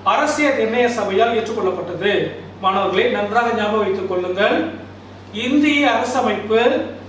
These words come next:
ஆயிரத்தி தொள்ளாயிரத்தி நாற்பத்தி ஒன்பது நவம்பர் இருபத்தி ஆறாம் நாள் ஏற்றுக்கொள்ளப்பட்டது. இந்திய அரசமைப்பு நடைமுறைக்கு வந்த நாள் ஆயிரத்தி தொள்ளாயிரத்தி ஐம்பது ஜனவரி இருபத்தி ஆறு.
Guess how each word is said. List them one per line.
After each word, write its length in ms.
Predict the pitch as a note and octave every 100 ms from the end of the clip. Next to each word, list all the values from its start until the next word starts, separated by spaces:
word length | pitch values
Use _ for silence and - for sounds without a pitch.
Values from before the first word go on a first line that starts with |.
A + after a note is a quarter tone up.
| - -
ஆயிரத்தி 340 | A3+ C4+ C4+
தொள்ளாயிரத்தி 300 | C4+ - G#3+
நாற்பத்தி 460 | - B3 A#3 G#3+ G3+
ஒன்பது 580 | G3 F#3+ F3 G3+ B3
நவம்பர் 440 | G#3 G#3 B3 - -
இருபத்தி 360 | A3 C4 B3
ஆறாம் 260 | G#3+ G3 G3
நாள் 340 | F#3+ A#3 A#3+
ஏற்றுக்கொள்ளப்பட்டது. 1000 | A3 A#3+ B3 A3+ G3+ F#3 F3 G3+ F#3 - - - - - - - - - - - - -
இந்திய 440 | A3+ D#4+ E4+ E4
அரசமைப்பு 840 | A#3+ B3 C4 A#3 - G#3 A#3+ - - -
நடைமுறைக்கு 560 | G3+ - D4+ D4+ C4
வந்த 220 | A3 F#3+ E3+
நாள் 380 | F3 G3 B3 A#3+ A3+ - - -
ஆயிரத்தி 460 | A3+ C#4 C#4+ C#4
தொள்ளாயிரத்தி 480 | - A3 G#3 G#3 G3+
ஐம்பது 680 | G3 G3 F#3+ F3+ G#3+ A#3 -
ஜனவரி 580 | E3 G3+ B3 B3 - -
இருபத்தி 400 | G3 A3 A3 F#3
ஆறு. 500 | E3 E3 G3 F#3